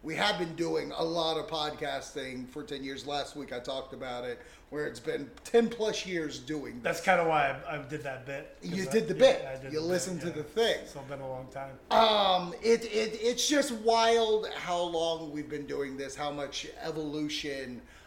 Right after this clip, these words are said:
Speaker 1: our lives have taken place, though we've been evolving so many years.
Speaker 2: So many years. So, but my question.
Speaker 1: Yeah.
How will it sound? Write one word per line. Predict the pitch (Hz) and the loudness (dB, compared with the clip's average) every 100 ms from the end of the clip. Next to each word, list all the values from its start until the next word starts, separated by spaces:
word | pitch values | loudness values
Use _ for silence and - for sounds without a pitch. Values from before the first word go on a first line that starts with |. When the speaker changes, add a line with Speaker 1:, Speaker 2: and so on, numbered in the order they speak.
| - | -10
Speaker 1:
our | 147 139 | -6 -4
lives | 139 143 147 147 143 135 | -2 -2 -2 -2 -6 -8
have | 147 139 120 | -8 -8 -10
taken | - 143 139 127 | -8 -8 -8 -10
place, | 120 131 127 127 - - - - - 147 | -8 -8 -6 -8 -12 -14 -18 -20 -12 -2
though | 190 | 0
we've | 208 247 240 175 - - 185 151 | 0 -2 -6 -10 -16 -18 -6 6
been | 220 254 | 8 8
evolving | 226 175 214 233 285 220 202 202 180 - - - - - - | 4 4 6 6 6 4 2 0 -6 -14 -20 -20 -20 -20 -4
so | - - 453 392 403 | 0 8 10 10 10
many | 392 392 381 | 6 2 4
years. | 440 466 440 - | 8 10 10 4
Speaker 2:
So | - 202 240 | 0 0 2
many | 226 | 2
years. | 247 208 - - | 0 -2 -4 0
So, | 233 214 196 190 160 | 4 4 4 -2 0
but | 202 202 196 | 2 2 2
my | 170 | -2
question. | 170 - 311 - - 139 117 117 - | 0 0 2 0 -2 -6 -8 -10 -2
Speaker 1:
Yeah. | 165 | -2